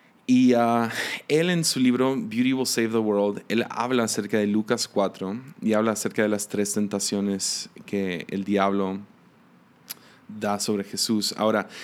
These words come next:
inicia Lucas cuatro con esta historia, ¿verdad? Tentación de Jesús. Jesús va al desierto por cuarenta días,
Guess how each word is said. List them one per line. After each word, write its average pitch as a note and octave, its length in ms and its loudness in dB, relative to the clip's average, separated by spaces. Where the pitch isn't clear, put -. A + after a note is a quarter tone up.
inicia C3+ 720 2
Lucas A#2+ 360 2
cuatro A2 280 2
con G#2 140 -2
esta G#2 180 -4
historia, D#2+ 320 0
¿verdad? A2 260 -2
Tentación G#2+ 480 0
de C3 80 2
Jesús. G2+ 520 -2
Jesús A#2 400 0
va A2+ 100 6
al A2+ 80 0
desierto G#2+ 440 0
por G#2 180 -4
cuarenta G#2 440 2
días, G#2 560 -2